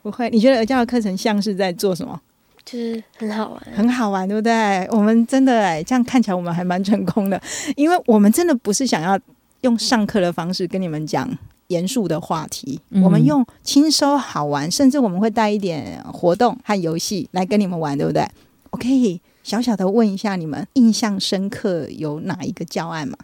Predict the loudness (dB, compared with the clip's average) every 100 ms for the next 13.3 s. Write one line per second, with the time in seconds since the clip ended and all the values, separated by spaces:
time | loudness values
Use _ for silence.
0 | -12 -8 -6 -6 -6 -8 _ -4 0 -2
1 | -2 -10 -18 -12 -8 -4 -4 -4 _ _
2 | _ _ -8 -6 -6 -6 -4 -6 -4 -4
3 | -2 -2 -4 -6 -6 -8 -10 -14 -14 -10
4 | -10 -12 _ _ _ -2 -2 -2 -4 -4
5 | -4 -4 -4 -6 -8 -12 -14 -10 -2 0
6 | 0 -2 -2 -4 0 4 4 4 2 0
7 | -2 0 0 2 0 0 -2 0 0 -2
8 | -2 -2 -2 -4 -8 -8 -8 -8 -10 _
9 | -10 0 4 4 4 2 -2 0 0 2
10 | 4 4 2 2 2 0 -2 -2 -2 0
11 | 0 0 0 -2 -2 -4 -10 -18 _ _
12 | -6 -4 -4 -2 -2 -2 -4 -2 0 0
13 | 0 2